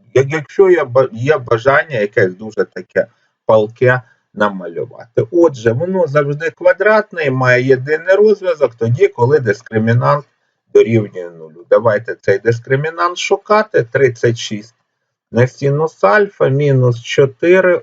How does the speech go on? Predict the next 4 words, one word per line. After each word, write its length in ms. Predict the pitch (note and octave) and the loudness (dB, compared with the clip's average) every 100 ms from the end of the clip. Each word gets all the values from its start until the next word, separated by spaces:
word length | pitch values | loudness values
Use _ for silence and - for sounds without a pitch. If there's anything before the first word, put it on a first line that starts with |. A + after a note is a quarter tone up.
| - | -2
ось 360 | B2+ D#3 - | 0 0 -2
на 220 | A2+ G#2 F#2+ | -6 -4 -4
цей 540 | _ - A#2 C3 C#3 C3+ _ _ _ _ _ _ _ _ _ _ _ | _ 0 2 2 -2 -8 _ _ _ _ _ _ _ _ _ _ _
добуток. 1160 | - - _ F#2+ F#2 E2 - - - _ F2+ - | -18 -18 _ 0 2 -2 -8 -20 -20 _ -8 -8